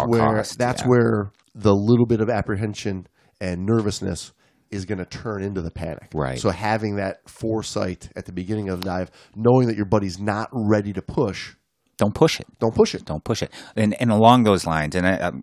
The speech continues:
Speaker 1: a personal story, you know, we're talking about our wives, or your wife, and, and my wife, we went, we were in Key West, you know, we had that little cat-, I shouldn't say little, it was a catamaran we're living on, and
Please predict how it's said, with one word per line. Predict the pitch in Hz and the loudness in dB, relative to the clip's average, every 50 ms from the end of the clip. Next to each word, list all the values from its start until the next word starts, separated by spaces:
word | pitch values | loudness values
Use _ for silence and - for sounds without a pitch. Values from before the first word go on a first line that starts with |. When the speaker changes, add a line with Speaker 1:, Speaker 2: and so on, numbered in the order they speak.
| _ _ - 82 | _ _ -10 -10
Speaker 1:
a | 76 | -10
personal | - - - 90 87 - 85 80 73 | -6 -4 -4 -4 -4 -4 -6 -8 -8
story, | - - - 92 82 76 73 71 | -8 -6 -2 -2 0 0 -2 -4
you | 67 69 69 80 | -6 -8 -10 -12
know, | 73 69 | -10 -10
we're | 73 | -10
talking | 76 - 87 80 78 80 | -6 -4 -4 -4 -4 -6
about | 73 76 73 69 | -6 -4 -4 -4
our | 69 69 | -6 -6
wives, | 73 73 73 71 69 - - - - _ _ _ _ _ _ _ _ _ - | -6 -6 -6 -8 -10 -14 -18 -20 -20 _ _ _ _ _ _ _ _ _ -20
or | - | -16
your | 71 65 71 | -12 -10 -10
wife, | 78 73 67 62 65 69 - - | -8 -6 -6 -6 -8 -8 -10 -12
and, | 76 67 69 - | -14 -12 -12 -12
and | - 76 73 71 69 - - - - | -10 -10 -10 -12 -14 -16 -18 -20 -14
my | 71 - 101 117 123 | -6 -2 0 2 2
wife, | 117 90 76 78 80 - - | 2 2 2 0 -2 -6 -6
we | 95 90 | -4 -2
went, | 87 92 85 - _ _ - - _ _ _ _ _ - | -2 -2 -4 -4 _ _ -20 -20 _ _ _ _ _ -12
we | 87 85 80 | -10 -8 -8
were | 73 76 | -8 -8
in | 78 78 | -10 -8
Key | - - 101 | -6 -6 -2
West, | 87 92 107 107 80 73 76 - - - - | 0 2 4 4 4 2 0 -4 -8 -8 -8
you | 82 76 | -10 -8
know, | 67 67 67 67 - _ _ _ _ _ _ _ | -8 -8 -10 -12 -14 _ _ _ _ _ _ _
we | - 78 | -8 -6
had | 80 76 71 | -6 -6 -4
that | 73 73 73 - - - - | -6 -8 -10 -12 -16 -20 -16
little | - 85 76 71 64 62 69 _ - - _ _ | -14 -12 -12 -12 -12 -14 -14 _ -20 -20 _ _
cat-, | - 98 90 80 78 - - 73 - | -4 -2 -2 -2 -2 -6 -12 -14 -16
I | - | -16
shouldn't | - - - - | -16 -16 -16 -14
say | - | -10
little, | 69 76 71 65 | -8 -8 -8 -8
it | 62 | -10
was | - - | -12 -16
a | - - _ _ _ _ - _ _ _ _ _ _ _ _ _ _ - | -20 -20 _ _ _ _ -20 _ _ _ _ _ _ _ _ _ _ -4
catamaran | - 113 107 95 92 87 80 80 | 0 2 4 4 4 2 2 0
we're | 78 73 | 0 -2
living | 73 76 73 76 | -2 -2 -4 -4
on, | 73 71 71 73 73 76 | -4 -4 -4 -4 -6 -6
and | 73 69 67 - | -8 -10 -12 -14